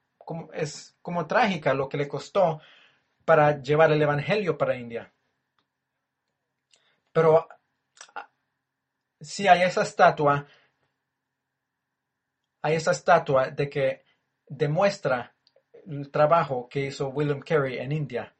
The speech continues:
Sabemos de que el evangelio no solo lleva el perdón de Dios, pero también transforma los corazones de las personas, familias, comunidades,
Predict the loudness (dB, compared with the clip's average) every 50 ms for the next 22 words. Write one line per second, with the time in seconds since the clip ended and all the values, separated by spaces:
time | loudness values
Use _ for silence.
0 | _ _ _ _ _ _ _ _ _ _ _ _ _ _ _ _ _ _ _ _
1 | _ _ _ -14 -6 -2 -2 0 0 -2 -2 -2 -4 -4 -6 -4 -4 -2 -4 -2
2 | -2 -2 0 0 2 0 0 -2 -2 -4 -4 -4 -4 -4 -4 -6 -6 _ _ _
3 | _ _ -10 -6 -6 -6 -4 -2 -2 -2 -2 0 0 2 2 4 4 2 2 -2
4 | -6 _ _ _ _ _ _ _ _ _ _ _ _ _ _ _ -4 -4 -4 -2
5 | 0 -2 -2 -2 0 0 0 0 0 -2 -4 -4 -2 -2 -4 -4 -4 -6 -12 -20
6 | _ _ _ _ _ _ _ _ -20 -14 -6 -4 -2 -2 -2 -4 -2 -2 -2 -2
7 | -2 -2 -2 -4 -4 -4 -2 0 0 0 2 0 0 0 0 -2 0 0 0 0
8 | 0 0 -2 -4 -4 -4 -4 -6 -4 -4 -4 -4 -4 -4 -4 -8 -8 -6 -6 -6
9 | -6 -6 -8 -10 -12 _ _ _ _ _ _ _ _ _ _ _ _ _ _ _
10 | _ _ _ _ -4 0 0 0 0 -2 -4 -2 -2 -2 -2 -2 -4 -6 -6 -4
11 | -4 -4 -6 -10 -8 -2 0 2 2 0 -2 -8 -12 -16 -20 _